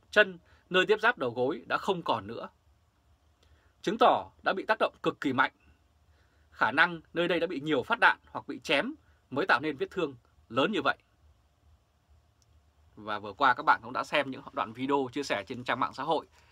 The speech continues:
về cái chết và về cái xác rất kinh khủng của cụ Lê Đình Kình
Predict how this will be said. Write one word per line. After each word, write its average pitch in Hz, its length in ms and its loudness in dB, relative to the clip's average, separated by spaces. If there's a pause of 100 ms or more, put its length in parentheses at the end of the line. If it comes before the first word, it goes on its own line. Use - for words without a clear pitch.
(180)
về 113 220 -4
cái 113 140 -10
chết 185 260 0 (260)
và 113 120 -4
về 101 360 -8
cái - 80 -20
xác 170 300 -2
rất 214 140 -2 (460)
kinh 180 140 -6
khủng 127 220 -2 (340)
của 104 160 -10
cụ - 180 -10
Lê 143 120 -2
Đình 135 140 -4
Kình 131 240 -4